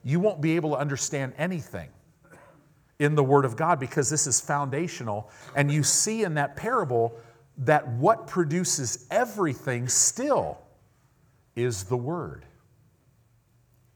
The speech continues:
What's gonna heal your body? The Word, right? What's gonna deliver you out of a mess? The Word of God. What's gonna bring the peace and the joy of God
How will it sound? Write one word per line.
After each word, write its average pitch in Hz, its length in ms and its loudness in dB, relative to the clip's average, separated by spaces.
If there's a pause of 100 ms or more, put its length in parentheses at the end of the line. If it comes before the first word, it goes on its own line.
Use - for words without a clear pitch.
(300)
What's 220 360 0
gonna 208 240 2
heal 190 400 0
your 147 200 2
body? 135 480 -2 (640)
The 107 140 2
Word, 92 460 -4 (1400)
right? 107 320 2 (260)
What's 214 320 4
gonna 202 240 2
deliver 151 540 4
you 127 260 -2
out 131 140 4
of 120 100 0
a 120 60 2
mess? 117 640 -4 (100)
The 101 160 -6
Word 98 260 -4
of 98 120 -10
God. 95 360 -12 (840)
What's 196 340 4
gonna 190 240 2
bring 151 460 0
the 127 100 2
peace - 600 0
and 131 180 -4
the 117 80 -2
joy 147 500 -2
of 104 140 -6
God 95 460 -4